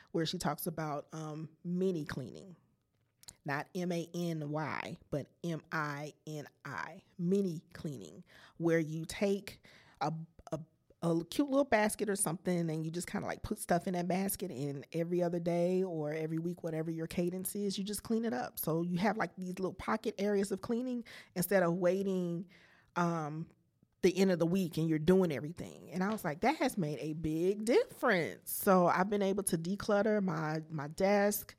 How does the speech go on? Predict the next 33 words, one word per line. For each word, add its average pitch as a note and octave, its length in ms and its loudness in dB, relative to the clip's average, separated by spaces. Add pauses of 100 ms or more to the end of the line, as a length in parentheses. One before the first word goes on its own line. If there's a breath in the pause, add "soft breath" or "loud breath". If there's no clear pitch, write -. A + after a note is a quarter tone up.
(440 loud breath)
declutter F3 440 2
my C#3 140 -4
bedroom, G3 680 2
my A2+ 80 -6
closet F#3 480 0
looked F3+ 180 -4
like F#3 200 0
it A3 40 -10
got E3 200 -2
some E3+ 120 -10
sense, G3+ 640 0 (340 loud breath)
you F#3 120 -2
know, D#3 280 -2
kitchen A3+ 340 -2
is G#3 160 0
organized, G#3 560 2
and F3+ 100 -4
I B3 80 -2
feel C#3+ 280 -4
so G3+ 520 4
much D3 280 0 (120)
better E3+ 320 2
because, D3+ 280 -4
for E3+ 180 -4
one, A3 320 2
I G3 60 -2
can't G#3+ 220 -2
stand F3+ 220 0
a F3 40 0
whole E3+ 180 -2
bunch D#3+ 180 -6
of - 60 -10
clutter. C#3 440 -4